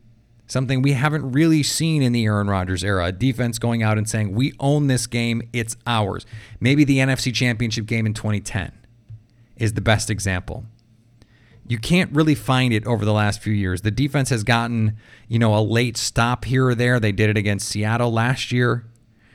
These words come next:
But obviously, you go back and you look at the losses, they're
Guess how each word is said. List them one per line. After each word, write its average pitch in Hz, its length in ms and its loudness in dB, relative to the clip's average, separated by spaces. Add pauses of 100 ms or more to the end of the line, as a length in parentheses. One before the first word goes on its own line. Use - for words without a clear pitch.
(400)
But 120 280 4 (180)
obviously, 131 420 0
you 117 140 2
go 113 140 4
back 107 260 0
and 110 60 -2
you 107 80 2
look 107 100 -2
at 107 80 -2
the 104 80 -2
losses, 113 460 0
they're 104 240 2